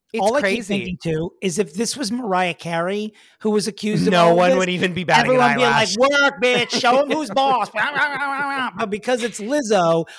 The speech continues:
Speaker 2: all of a sudden, ev-, now she's a serial abuser. Get the
Speaker 1: <laughs> I
Speaker 2: fuck
Speaker 1: know,
Speaker 2: outta
Speaker 1: it's
Speaker 2: here.
Speaker 1: so stupid.
Speaker 2: Get the fuck
Speaker 1: And,
Speaker 2: out.
Speaker 1: and, but I will say, like, she's handling it horribly. Like, she is not d-, doing this right at all. She's
Speaker 2: No.
Speaker 1: primed and ready to be fixed. However,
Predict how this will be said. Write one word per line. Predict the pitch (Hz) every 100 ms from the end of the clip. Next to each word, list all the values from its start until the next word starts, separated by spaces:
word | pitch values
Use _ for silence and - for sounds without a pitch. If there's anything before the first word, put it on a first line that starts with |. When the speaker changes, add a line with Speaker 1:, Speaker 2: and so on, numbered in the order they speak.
| -
Speaker 2:
all | 202 220
of |
a | 226
sudden, | 226 214
ev-, | 208 202
now | 214 220
she's | 233 202
a | 220
serial | - - 220 240 240 254 254
abuser. | 208 180 190 233 233 277 294
Get | - -
the |
Speaker 1:
<laughs> | 170 170
I |
Speaker 2:
fuck | 127 143
Speaker 1:
know, |
Speaker 2:
outta | 127 160
Speaker 1:
it's | 196
Speaker 2:
here. | 95 92 156
Speaker 1:
so | - 453 466
stupid. | 110 -
Speaker 2:
Get | 208
the | 196
fuck | - 196 196
Speaker 1:
And, | -
Speaker 2:
out. | 180 196 214 170 - 175 196
Speaker 1:
and, | 233 277 294
but | 170 196
I | 185
will | 180 190
say, | 190 156
like, | 139
she's | - 185 160
handling | 120 170 170 180 175 160
it | 123
horribly. | 113 117 98 80 82 82 _
Like, | 180 -
she | - 220
is | 185 143
not | 160 139 147 170 127 -
d-, | 147
doing | 143 135 131
this | 139 143
right | 123 123
at | 110 92
all. | 82 - -
She's | - 247 240 -
Speaker 2:
No. | 226
Speaker 1:
primed | 214 170 175 165
and | 151
ready | 143 135 127
to | 123
be | 127
fixed. | - 120 - -
However, | - 135 117 110 127